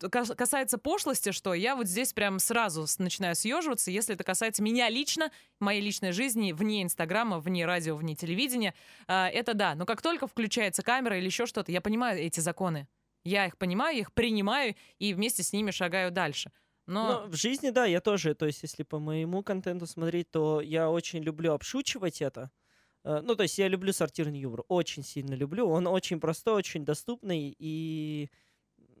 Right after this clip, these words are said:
Speaker 2: он для всех, наверно, то есть он настоящий. Но в жизни, в жизни я не очень это люблю, то есть в жизни,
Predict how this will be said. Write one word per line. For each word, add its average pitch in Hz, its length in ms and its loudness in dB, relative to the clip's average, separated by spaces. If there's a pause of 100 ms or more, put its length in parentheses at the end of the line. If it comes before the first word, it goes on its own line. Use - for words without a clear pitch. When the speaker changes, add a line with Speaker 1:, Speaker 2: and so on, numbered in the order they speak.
(760)
Speaker 2:
он 220 160 0
для 190 140 2
всех, 247 360 -2
наверно, 127 480 -2 (140)
то 151 80 -4
есть 139 180 -4
он 143 220 -6 (100)
настоящий. 160 680 -2 (300)
Но 185 280 4
в 165 40 0
жизни, 214 680 0 (140)
в 180 80 -18
жизни 147 460 -4
я 175 220 2
не 208 180 0
очень 214 500 0
это 147 180 -2
люблю, 165 460 0
то 170 120 -2
есть 151 240 -2
в 151 60 -10
жизни, 202 440 -2